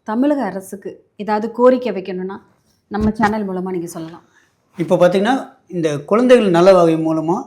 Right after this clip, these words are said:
Speaker 2: ஒரு தீர்வு ஏற்படுத்துவதற்காக அதுக்கான ஆவணங்களை தயார் செஞ்சுட்டு இருக்கோம்.
Speaker 1: ம்.
Speaker 2: அதுக்கான புகைப்படங்கள், இப்ப பிச்சைக்காரர்கள் கையில் தூங்கிய நிலையில இருக்கிறது, எல்லா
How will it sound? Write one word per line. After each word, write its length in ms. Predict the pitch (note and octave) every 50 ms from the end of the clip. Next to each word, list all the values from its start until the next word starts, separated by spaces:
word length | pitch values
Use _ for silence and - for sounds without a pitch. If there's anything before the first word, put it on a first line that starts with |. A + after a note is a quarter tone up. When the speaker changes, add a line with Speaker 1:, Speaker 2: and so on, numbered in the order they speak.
| - _
Speaker 2:
ஒரு 240 | F3+ E3+ - - -
தீர்வு 320 | - B3+ C#4 C4+ A#3+ G#3
ஏற்படுத்துவதற்காக 960 | F#3 E3+ E3+ E3+ E3 E3+ D#3+ C#3+ D3 - D3+ C#3+ C#3 C#3 C#3 D3 D#3 F#3 A3+ G#3+
அதுக்கான 280 | F#3 D#3+ D#3 E3 D#3+ D#3+
ஆவணங்களை 480 | D#3 D#3+ F3 F#3+ G3+ G3 F3 E3 D#3+ -
தயார் 300 | D#3 D3+ D#3+ E3 E3 E3 D3+
செஞ்சுட்டு 240 | C#3+ C#3 C3+ - C3
இருக்கோம். 280 | B2+ - F3+ B3 C#4+ C4+
Speaker 1:
ம். 100 | A3 - _ _ _ _ _ _ _
Speaker 2:
அதுக்கான 420 | G3 F#3 F#3+ E3+ F#3 F3 E3 D3 D3
புகைப்படங்கள், 680 | F3+ F3+ F#3 F3 F3+ E3 D#3+ D3 D3+ D#3+ - - - _
இப்ப 200 | - E3 - F3+
பிச்சைக்காரர்கள் 540 | E3 - E3+ - - G3 F#3 F3+ E3+ D#3+ D3
கையில் 200 | E3 D#3+ D3+ D3
தூங்கிய 280 | - F#3+ G3 F#3+ F3 E3
நிலையில 300 | E3 D#3 D#3 D#3 D3 D3 D3
இருக்கிறது, 500 | C#3+ - C#3+ C#3+ C#3+ D3 D#3 D#3 - _ - -
எல்லா 260 | F3+ F#3 G3+ A#3 A#3+